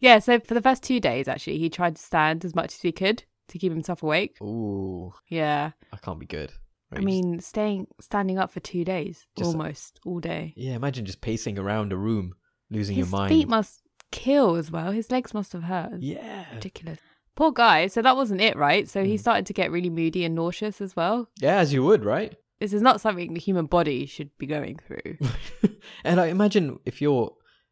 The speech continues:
Speaker 2: required to wake up an hour earlier, and you feel horrendous and you're
Speaker 1: Yeah,
Speaker 2: grumpy
Speaker 1: God.
Speaker 2: and everything. Imagine being up for, like, two, three days.
Speaker 1: Oh, yeah.
Speaker 2: The moods will be phenomenal.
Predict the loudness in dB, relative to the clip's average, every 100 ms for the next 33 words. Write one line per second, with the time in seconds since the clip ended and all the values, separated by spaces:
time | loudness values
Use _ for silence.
0 | _ -4 0 2 2 2 0 0 -2 -4
1 | -2 0 0 0 0 -2 -6 -12 -20 _
2 | _ _ _ _ _ -8 -8 -4 2 2
3 | 2 0 -2 0 2 0 -2 -6 -8 -18
4 | _ _ -8 -4 0 2 2 4 4 4
5 | 2 2 2 2 2 0 0 -4 -2 0
6 | 2 0 2 0 0 -2 2 0 0 -6
7 | _ 0 0 0 -2 0 2 2 6 6
8 | 6 2 -8 -8 0 2 4 4 4 6
9 | 4 4 0 0 2 0 0 -6 -16 0
10 | 2 4 4 4 2 -4